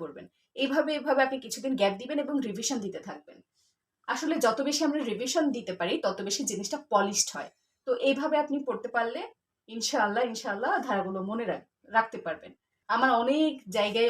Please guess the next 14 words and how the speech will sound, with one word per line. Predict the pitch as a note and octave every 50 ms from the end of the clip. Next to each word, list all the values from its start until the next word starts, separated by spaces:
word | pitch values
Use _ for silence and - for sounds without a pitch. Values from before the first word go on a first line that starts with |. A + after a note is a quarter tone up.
| G#3+
অনেক | G3 G#3 A3+ -
কিছু | A#3+ - - A#3+ G3
লেখা | F#3 F#3 - B3 G3
আছে, | - - - G3 F#3+ - -
খাটের | G#3 F#3 F3+ G3 F#3+ F#3+ -
পাশে, | F3 - - F3+ F3 - - _ _ _ _ _ _ -
ওয়ালে, | G#3 G3+ F#3 F#3+ F#3 F#3 F#3 F3+ F3
দেয়ালে, | G3 F#3+ F#3 F#3 F3 F3+ F3+ F3+ F#3
ডাইনিং | F3+ F3+ G3 G#3+ A#3 -
টেবিলের | B3 G#3+ F#3+ C#4 C#4+ A#3 C4 G#3+ A3 - - _ _ _ _ _ -
সামনে, | - - - A3+ A#3 A3+ G3+ F#3+ F#3 - _ _ _ _ _ _ _
মানে | - A#3 C#4 C#4+ -
সমস্ত | C4+ C4 C#4+ D4 - C#4 C4+ C4+
জায়গায় | B3 A3+ A#3 B3+ D4